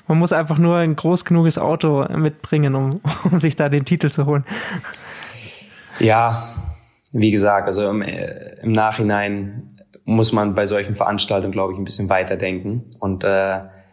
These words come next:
Speaker 2: U dreiundzwanzig, ne, kann man sagen, okay, ist immer noch Amateurstatus, aber es ist, wie gesagt, auch das Sprungbrett, um natürlich irgendwo, ähm, höher zu kommen.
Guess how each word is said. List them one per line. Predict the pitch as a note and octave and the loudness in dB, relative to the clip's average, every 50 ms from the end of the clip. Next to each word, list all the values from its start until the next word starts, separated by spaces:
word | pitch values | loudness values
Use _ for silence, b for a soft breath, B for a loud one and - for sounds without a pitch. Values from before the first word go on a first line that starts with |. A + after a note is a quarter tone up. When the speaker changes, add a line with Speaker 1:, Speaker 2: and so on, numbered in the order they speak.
| B B B B B B - | B B B B B B -2
Speaker 2:
U | - G#2+ | 0 2
dreiundzwanzig, | G#2+ A2+ G#2+ G#2 - - G2+ G2 G#2+ A2+ A2+ A2+ G#2+ G#2 G#2+ | 2 2 2 2 2 2 2 2 2 2 0 0 0 -2 -2
ne, | A2 A2+ A2+ | -4 -4 -2
kann | - G#2+ | -2 -2
man | G#2+ G#2 G2 | 0 0 -2
sagen, | G#2+ G2+ G2 G#2 | -2 -2 -2 -2
okay, | G#2 G2 A2 G#2+ G#2 | -2 -2 0 2 2
ist | G2+ G2 | 2 0
immer | - G#2 G#2 | 0 0 0
noch | G#2 G2 - | 0 0 0
Amateurstatus, | G2+ G2+ G2 G2 - - G#2+ A#2+ B2+ - - A#2+ A#2 A#2 A#2 A2+ A#2 A2 - | 0 0 -2 -2 0 2 2 2 2 2 2 0 0 0 0 -2 -2 -2 -2
aber | - G2 G2 | -2 -2 -2
es | G#2+ F#2+ | -2 -4
ist, | A2 G2 G2+ | -4 -4 -4
wie | G#2 G#2+ | -4 -4
gesagt, | A2 G2+ G#2+ G#2+ G#2 - | -2 0 0 0 0 -2
auch | G2+ - | -4 -4
das | - G2+ - | -2 -2 -2
Sprungbrett, | - - - G#2+ A2 A#2 A#2 A2 G#2 G#2+ G#2 G#2 - - | -2 0 0 0 2 2 2 2 0 0 -2 -4 -6 -6
um | A2 G#2+ | -4 -2
natürlich | G#2 G2+ F#2+ - A2 G#2 G#2 G2+ G2+ | -2 -2 -2 -2 -2 -2 0 -2 -2
irgendwo, | - G#2+ G#2+ A2 G#2 G2 G2+ G#2 G2+ G2+ G2+ G2 - - | -4 -4 -4 -4 -6 -6 -6 -6 -6 -4 -4 -4 -4 -4
ähm, | G#2+ G#2 G2+ G2+ G2 G2 G2 F#2+ F#2+ F#2+ - - _ _ _ _ _ _ _ _ _ _ _ - - | -4 -4 -4 -4 -4 -6 -8 -8 -10 -14 -18 -20 _ _ _ _ _ _ _ _ _ _ _ -8 0
höher | - A2+ A#2 A#2 A#2 | 4 4 6 6 4
zu | A#2 - A2 | 2 0 -2
kommen. | - - G2 F#2+ G#2 B2+ C3+ - | 0 0 0 2 2 0 -2 -4